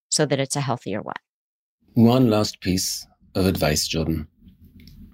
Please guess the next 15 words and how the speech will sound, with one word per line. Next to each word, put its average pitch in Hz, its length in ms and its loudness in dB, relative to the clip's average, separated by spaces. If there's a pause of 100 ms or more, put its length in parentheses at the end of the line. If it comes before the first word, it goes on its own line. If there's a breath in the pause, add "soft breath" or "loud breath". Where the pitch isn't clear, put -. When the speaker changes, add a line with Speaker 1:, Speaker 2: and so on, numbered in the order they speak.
(680 loud breath)
Speaker 2:
We 131 140 6
were 139 120 6
really 147 280 6
struck - 560 -2 (320)
by 98 640 4 (280)
how 123 840 2 (1300)
bright 107 500 0 (840)
you 107 160 2
became. 92 460 -2 (960 soft breath)
And 107 120 2
I 101 60 4
mean 107 220 6
bright 110 320 2
as 110 140 0
in 104 120 6